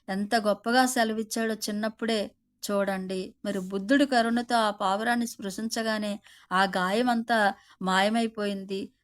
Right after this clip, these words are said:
స్వస్థత చేకూర్చాలంటే కరుణ ఉండాలి. ఎన్నో కష్టాలతో ప్రజలు ఆ కౌన్సిలర్ దగ్గరికి వెళ్తే, సైకాలజిస్టుల దగ్గరికి వెళ్తున్నారు.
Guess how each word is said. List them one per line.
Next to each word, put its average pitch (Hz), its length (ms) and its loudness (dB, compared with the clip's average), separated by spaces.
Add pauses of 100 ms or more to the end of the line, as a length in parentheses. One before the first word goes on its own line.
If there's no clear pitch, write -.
స్వస్థత 262 760 2
చేకూర్చాలంటే 214 920 -4
కరుణ 208 380 0
ఉండాలి. 196 800 -4 (340)
ఎన్నో 226 480 2
కష్టాలతో 233 640 -2
ప్రజలు 214 540 -2 (280)
ఆ 196 120 2
కౌన్సిలర్ 202 540 0
దగ్గరికి 226 400 -6
వెళ్తే, 208 480 -4 (220)
సైకాలజిస్టుల 226 1040 0
దగ్గరికి 220 280 -4
వెళ్తున్నారు. 196 580 -4